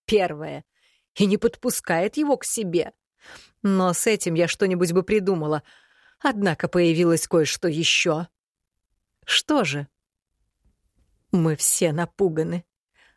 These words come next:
Страшно представить, что может сотворить обиженная женщина. Ладно, женщина. Обиженный некромаг.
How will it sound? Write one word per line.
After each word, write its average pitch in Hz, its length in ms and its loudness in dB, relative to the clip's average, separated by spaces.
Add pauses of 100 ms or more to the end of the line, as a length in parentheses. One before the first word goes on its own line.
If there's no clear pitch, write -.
(200)
Страшно 170 600 0
представить, 175 600 -2
что - 180 0
может 175 320 0
сотворить 175 460 0
обиженная 165 580 0
женщина. 160 560 -2 (560)
Ладно, 196 560 0 (340)
женщина. 170 880 -2 (480)
Обиженный 156 600 0
некромаг. 165 720 -2